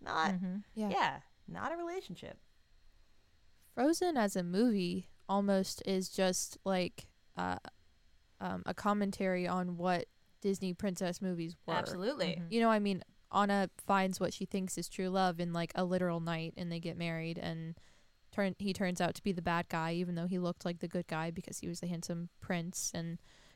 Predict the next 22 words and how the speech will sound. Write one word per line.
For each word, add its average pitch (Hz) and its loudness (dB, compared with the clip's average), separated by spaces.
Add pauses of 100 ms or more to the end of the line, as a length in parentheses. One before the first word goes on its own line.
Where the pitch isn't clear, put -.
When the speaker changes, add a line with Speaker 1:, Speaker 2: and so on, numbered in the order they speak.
Speaker 3:
you 220 2
think 220 4
it, 190 2
the 202 4
true 240 2
love 214 8
that 196 4
will 208 4
save 202 4
everything 190 0
is 185 0
Anna 180 0
finding 180 -2
who 190 0
she's 196 0
actually 190 2
meant 202 2
to 190 -4
be, 180 -2
but 180 -4
then 175 -4
it's 170 -6